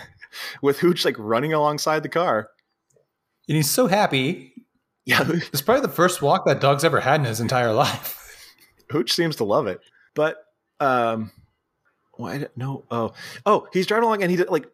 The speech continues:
Speaker 2: he's got a light on top of his car, which is not flashing, and he doesn't have his, like, warning lights on. So I'm like, "You should probably, you know, give people a little more notice that you have a dog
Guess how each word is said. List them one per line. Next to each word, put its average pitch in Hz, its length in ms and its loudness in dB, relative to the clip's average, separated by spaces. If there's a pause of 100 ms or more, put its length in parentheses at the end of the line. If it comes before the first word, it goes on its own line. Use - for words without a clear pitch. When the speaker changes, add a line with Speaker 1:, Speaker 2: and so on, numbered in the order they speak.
Speaker 2:
he's 147 200 -4
got 185 200 2
a 143 180 2 (180)
light 123 400 2
on 117 100 -2
top 127 200 0
of 127 80 -14
his 113 100 -2
car, 101 440 2 (120)
which 113 180 -4
is 104 120 -2
not 117 240 0
flashing, 101 560 0
and 113 100 -2
he 117 60 0
doesn't 180 180 0
have 156 220 -2
his, 120 220 -4
like, 110 120 0 (680)
warning 127 400 2
lights 98 260 -2
on. 85 300 -2 (1000)
So 143 140 -2
I'm 139 80 0
like, 131 280 -2 (320)
"You 160 140 -6
should - 160 -6
probably, 151 400 -2 (260)
you 120 100 -4
know, 101 180 -4 (920)
give 185 180 0
people 135 220 -2
a 113 60 2
little 117 160 2
more 110 140 0
notice 104 340 0
that - 120 -8
you 95 80 -6
have 95 140 -2
a 90 40 -2
dog 90 360 -2